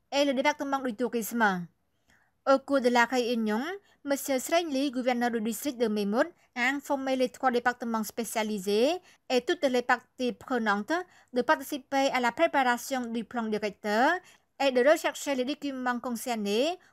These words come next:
pour soumettre à son excellence le gouverneur de la province de Trông Khmum,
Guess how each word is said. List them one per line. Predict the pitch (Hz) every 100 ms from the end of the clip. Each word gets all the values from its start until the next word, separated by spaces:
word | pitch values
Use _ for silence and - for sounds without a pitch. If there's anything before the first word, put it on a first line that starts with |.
| _
pour | 285 254
soumettre | 277 240 226 196 302
à | 262
son | 247
excellence | 311 311 277 262 254
le | 254 240
gouverneur | 220 214 214 220 214
de |
la | 214
province | 202 - 277 277 247
de |
Trông | 208 208 202
Khmum, | - 208